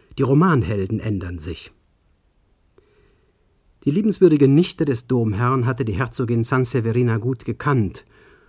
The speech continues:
und sogar sehr geliebt. Und sie bittet mich, an ihren Erlebnissen nichts zu ändern, auch wenn sie durchaus nicht gut zu heißen sind.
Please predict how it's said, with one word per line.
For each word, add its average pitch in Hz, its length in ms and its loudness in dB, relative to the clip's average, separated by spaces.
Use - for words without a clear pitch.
und 127 140 -4
sogar 117 240 0
sehr 117 100 -2
geliebt. 120 680 -2
Und 123 120 -4
sie 175 140 0
bittet 127 320 -2
mich, 123 380 -2
an 123 140 0
ihren 127 220 -2
Erlebnissen 110 680 -4
nichts - 440 -6
zu - 160 -6
ändern, 95 560 -4
auch - 220 -6
wenn 123 160 0
sie 110 160 -4
durchaus 127 680 -2
nicht - 400 -6
gut 127 240 -8
zu - 180 -8
heißen 82 320 -10
sind. 76 440 -12